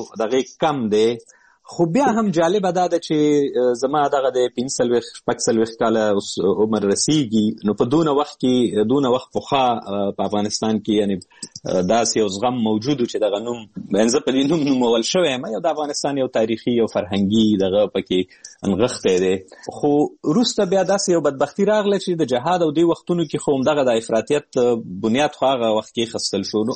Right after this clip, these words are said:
هغه وخت به هم زه د دغسې مشکلاتو سره مخ کېدلم. مخکې م ذکر وکړو چې د کالج او د دې وخت چې و چې کله، آه، زه دغسې یو بورس ته مې امتحان ورکو، د نورو افغانانو په، آه، قطار کې ناست وم.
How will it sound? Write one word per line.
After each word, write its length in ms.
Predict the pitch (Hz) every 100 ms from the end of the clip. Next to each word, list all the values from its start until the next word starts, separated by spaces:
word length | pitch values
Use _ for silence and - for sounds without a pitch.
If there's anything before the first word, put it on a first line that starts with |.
| 202
هغه 220 | 233 196
وخت 140 | 196 160
به 100 | 151
هم 80 | 135
زه 180 | 143
د 100 | 139 127
دغسې 260 | 120 120 110
مشکلاتو 540 | 107 - 120 135 131 -
سره 120 | 107
مخ 120 | 104
کېدلم. 580 | - 104 131 104 95 90 - - - _ _ -
مخکې 540 | 123 139 135 170 - 175
م 200 | 165 135
ذکر 240 | 139 170
وکړو 240 | 160 151 147
چې 80 | 139
د 160 | 131 120
کالج 300 | 127 120 143 127
او 80 |
د 80 | 117
دې 220 | 113 131 127 101
وخت 220 | 127 - -
چې 60 |
و 60 | 139
چې 120 | - -
کله، 200 | 123 120
آه، 800 | 117 - 98 98 90 95 98 104
زه 80 | 107
دغسې 320 | 117 113 110
یو 100 | 110
بورس 320 | 101 131 127 -
ته 100 | 110
مې 180 | 110 107 - - 101
امتحان 340 | 104 135 143
ورکو، 380 | 120 113 - 147 135 - - - - _ -
د 160 | 110 127 147
نورو 200 | 233 220
افغانانو 520 | 185 190 196 196 185 175 160
په، 160 | 147
آه، 560 | 139 127 - - - 123 -
قطار 260 | 123 156
کې 140 | 147 127
ناست 360 | 147 202 - 127
وم. 280 | 120 123